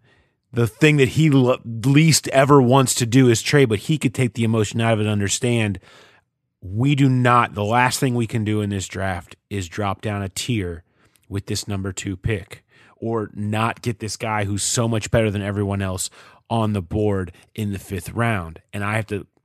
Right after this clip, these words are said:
stomach my own emotions of how much I hate doing that and understand it's the best thing for this situation, as rare as that may be for him. And I, and I think,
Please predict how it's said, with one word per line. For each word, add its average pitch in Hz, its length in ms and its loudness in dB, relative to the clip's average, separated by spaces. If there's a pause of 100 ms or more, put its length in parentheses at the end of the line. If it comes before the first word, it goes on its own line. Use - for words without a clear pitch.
(120)
stomach 135 440 2
my 117 140 2
own 151 140 8
emotions 110 440 0
of 101 80 -6
how 110 100 -2
much 104 200 -4
I 95 100 -2
hate 101 200 -2
doing 131 240 4
that 107 100 0
and 101 80 -6
understand 107 320 -4
it's 92 120 -8
the 90 100 -12
best 104 380 -2 (320)
thing 104 420 -2 (180)
for - 160 -6
this 98 260 -2
situation, 104 720 -2
as 87 120 -8
rare 98 220 -4
as 90 80 -6
that 95 160 -6
may 95 160 -6
be 90 220 -6
for 120 380 0
him. 90 320 -8 (380)
And 127 140 4
I, 139 100 2
and 139 140 2
I 139 120 4
think, 139 280 -2